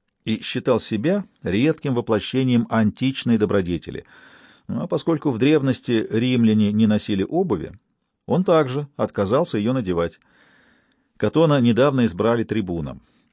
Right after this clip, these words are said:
В своей предвыборной кампании он всячески давал понять, что голосовать против него не только непатриотично, но и оскорбительно по отношению к предкам.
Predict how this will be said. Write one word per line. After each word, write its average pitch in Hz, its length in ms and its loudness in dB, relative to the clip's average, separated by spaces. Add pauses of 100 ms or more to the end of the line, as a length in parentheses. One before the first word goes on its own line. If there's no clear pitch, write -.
(440)
В - 80 -20
своей 107 380 0
предвыборной 104 640 0
кампании 107 580 -2 (460)
он 110 240 -4
всячески 139 640 -2
давал 123 300 2
понять, 110 320 -2
что 104 260 -2
голосовать 117 720 2
против 123 480 0
него 95 320 0
не 107 120 2
только 117 420 2
непатриотично, 107 1080 0 (400)
но 113 180 2
и 127 180 -2
оскорбительно 139 960 0
по 120 160 2
отношению 131 520 0
к - 80 -12
предкам. - 520 -4